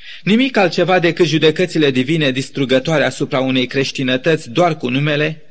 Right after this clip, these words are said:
dar de fapt păgânizată, ar fi putut deschide calea spre o regenerare morală a societății. Trebuia să apară națiuni noi, națiuni tinere, dacă era de dorit ca sămânța civilizației creștine,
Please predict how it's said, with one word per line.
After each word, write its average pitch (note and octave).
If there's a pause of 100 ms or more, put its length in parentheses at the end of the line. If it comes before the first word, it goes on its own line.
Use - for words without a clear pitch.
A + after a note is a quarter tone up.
(600)
dar C3
de D#3
fapt F#3
păgânizată, D3 (420)
ar D3
fi G3
putut G#3
deschide F3+
calea E3
spre D#3
o D3+
regenerare C#3
morală B2
a A#2+
societății. - (1400)
Trebuia E3
să A3+
apară G3+
națiuni F3
noi, B2+ (160)
națiuni C#3+
tinere, D3 (360)
dacă A2
era D3
de C#3+
dorit C#3+
ca C3+
sămânța C#3+
civilizației C3+
creștine, C#3+